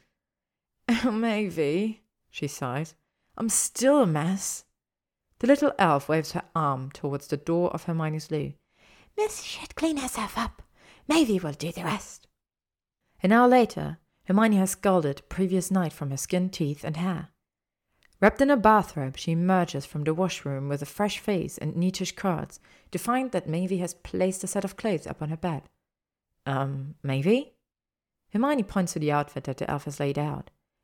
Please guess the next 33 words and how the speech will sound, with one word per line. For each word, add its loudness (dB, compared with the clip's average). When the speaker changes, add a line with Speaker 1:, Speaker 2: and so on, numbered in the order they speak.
Speaker 1:
A -4
white 6
sheath -4
dress 0
covered -4
in -4
colorful 0
embroidered -4
petals, -6
a -12
cardigan, 0
and -2
a -2
pair -2
of -6
ballet 2
flats. -8
Each 2
of -2
them 0
looks -4
quite 0
different -4
than -4
when -2
Hermione -2
last -2
saw -6
them -2
all -2
in -2
her -4
wardrobe. -6